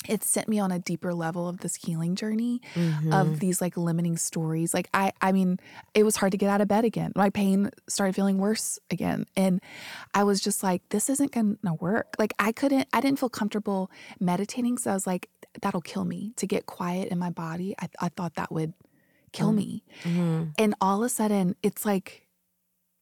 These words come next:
Speaker 1: I don't know. I think it was just, I mean, it wasn't all of a sudden. It was, it's all been this beautiful journey, but it brought me back home.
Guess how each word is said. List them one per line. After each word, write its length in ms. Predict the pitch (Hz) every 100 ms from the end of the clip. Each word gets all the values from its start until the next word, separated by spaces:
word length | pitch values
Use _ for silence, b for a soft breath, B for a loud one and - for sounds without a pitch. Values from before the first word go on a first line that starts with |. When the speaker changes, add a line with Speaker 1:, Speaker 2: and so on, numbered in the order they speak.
| _ _ _
Speaker 1:
I 140 | 190
don't 140 | 202 -
know. 200 | 202 196
I 100 | 196
think 220 | - 202
it 100 | 208
was 160 | 196 -
just, 280 | 208 190 -
I 60 | 208
mean, 100 | 214
it 40 |
wasn't 280 | 208 196 185
all 140 | 170 165
of 60 |
a 20 |
sudden. 300 | - 175 170
It 100 | -
was, 200 | 180 185 -
it's 160 | 202 -
all 200 | 185 180
been 240 | 165 160
this 260 | 160 - - -
beautiful 420 | - 170 180 - -
journey, 360 | - 185 202 -
but 360 | 202 180 170 - B B B B B B -
it 200 | 202 -
brought 400 | 185 185 208 -
me 480 | 220 190 185 175 - _
back 440 | - 185 190 - - -
home. 680 | - - 196 185 160 - 80